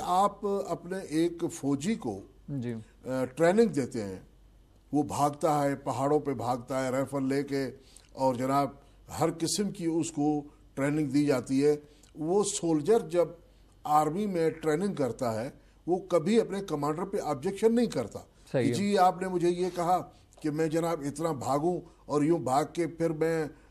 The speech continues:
Speaker 1: اپنے پیروں کے اوپر چلوں اور
Speaker 2: صحیح۔
Speaker 1: پھر میں لیٹ جاؤں، لوٹ جاؤں اور پھر میں پہاڑ پہ چڑھ جاؤں اور میں یوں کروں اور میں فائرنگ کروں، یہ کیا بات ہے؟ تو
Speaker 2: اچھا۔
Speaker 1: اس کو آپ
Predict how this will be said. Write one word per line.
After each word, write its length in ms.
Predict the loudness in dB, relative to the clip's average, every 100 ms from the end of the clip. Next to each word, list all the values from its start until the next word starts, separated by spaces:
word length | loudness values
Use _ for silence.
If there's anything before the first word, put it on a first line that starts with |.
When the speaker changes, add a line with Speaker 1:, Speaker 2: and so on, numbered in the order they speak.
| -10
Speaker 1:
اپنے 380 | -6 0 2
پیروں 360 | 2 2 2 2
کے 100 | 2
اوپر 280 | 0 2 0
چلوں 320 | 2 0 0 -2 -10 -6
اور 100 | 0
Speaker 2:
صحیح۔ 100 | 2
Speaker 1:
پھر 120 | 2
میں 140 | 0 0
لیٹ 320 | 0 0 2
جاؤں، 180 | 2 2
لوٹ 280 | 4 4 4
جاؤں 320 | 2 2 -2 -8 -20 -4
اور 180 | -2 0
پھر 140 | 0
میں 140 | -2
پہاڑ 300 | 0 2 2
پہ 140 | 2 -2
چڑھ 220 | 0 2
جاؤں 320 | 2 0 -2 -8 -16 _
اور 260 | 0 4 4
میں 220 | 4 2
یوں 240 | 2 2
کروں 240 | 2 2 2
اور 140 | 2
میں 140 | 0 -2
فائرنگ 400 | 0 2 2 0
کروں، 340 | 0 0 -2 -8 -20 -14 -2
یہ 160 | 0
کیا 180 | 2 0
بات 240 | 0 -6
ہے؟ 80 | -10 -20 -20 _ _ -6
تو 60 | -4
Speaker 2:
اچھا۔ 180 | -4 -4
Speaker 1:
اس 220 | -2 -4 2
کو 240 | 4 4
آپ 240 | 2 0